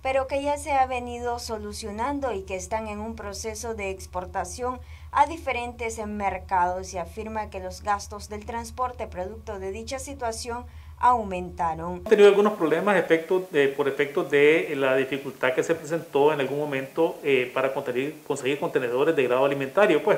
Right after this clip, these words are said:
Speaker 2: eh, no es lo mismo un contenedor que va a llevar, eh, telas o va a llevar llantas de vehículos o repuestos así que un, un contenedor que va a trasladar productos alimenticios.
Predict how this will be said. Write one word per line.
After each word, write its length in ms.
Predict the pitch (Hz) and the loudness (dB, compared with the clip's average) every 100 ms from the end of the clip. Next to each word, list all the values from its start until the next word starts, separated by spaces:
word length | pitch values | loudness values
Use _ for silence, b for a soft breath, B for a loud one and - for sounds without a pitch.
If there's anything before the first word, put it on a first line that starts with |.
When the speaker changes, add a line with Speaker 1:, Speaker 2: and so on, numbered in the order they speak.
| - | 0
Speaker 2:
eh, 120 | 143 123 | -6 -6
no 100 | 143 | -6
es 120 | 147 160 | -2 -2
lo 60 | |
mismo 220 | 160 165 | -2 -4
un 60 | 170 | -4
contenedor 640 | 165 - - 143 143 160 | -6 -8 -2 4 6 4
que 60 | - | 4
va 80 | 139 | 4
a 40 | |
llevar, 420 | 143 139 143 131 B B B - | 4 6 4 2 B B B -8
eh, 120 | 120 - | -8 -2
telas 440 | 135 151 156 135 | 4 4 4 2
o 60 | 139 | 2
va 220 | 127 127 | 2 2
a 40 | |
llevar 400 | 135 127 127 131 117 | 2 2 2 -2 0
llantas 480 | 127 165 156 143 | 2 2 2 0
de 120 | - 120 | 0 -4
vehículos 520 | 120 160 180 147 123 | 2 0 0 -2 0
o 60 | |
repuestos 580 | 123 110 135 143 156 151 | 0 -2 -4 -2 -2 -4
así 140 | - 151 | -4 -4
que 120 | 156 | -4
un, 120 | 147 - | -6 -10
un 80 | 147 | -12
contenedor 460 | 135 - 143 127 139 | -10 -2 2 2 2
que 80 | 135 | 0
va 60 | |
a 40 | 131 | 2
trasladar 340 | 143 135 127 | 2 2 0
productos 360 | 127 123 123 135 | 0 -4 0 -2
alimenticios. 500 | 135 135 214 208 | 0 -4 -4 -4